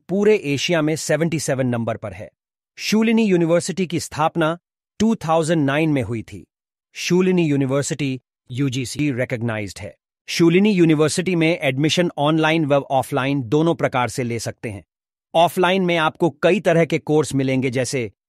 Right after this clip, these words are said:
एग्रीकल्चर, साइंस, law, computer science, engineering, management science, biotechnology और भी कई courses जिनमें आप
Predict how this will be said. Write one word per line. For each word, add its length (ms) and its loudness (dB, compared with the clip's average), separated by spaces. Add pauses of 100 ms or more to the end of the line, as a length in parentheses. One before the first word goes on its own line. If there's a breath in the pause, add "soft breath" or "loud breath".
(300)
एग्रीकल्चर, 720 0 (220)
साइंस, 600 -2 (240)
law, 380 2 (360)
computer 420 2
science, 560 -4 (300)
engineering, 600 0 (300)
management 540 -2
science, 500 -4 (240)
biotechnology 1000 -2 (320)
और 220 4
भी 180 0
कई 260 0
courses 600 -4 (200)
जिनमें 320 0
आप 180 0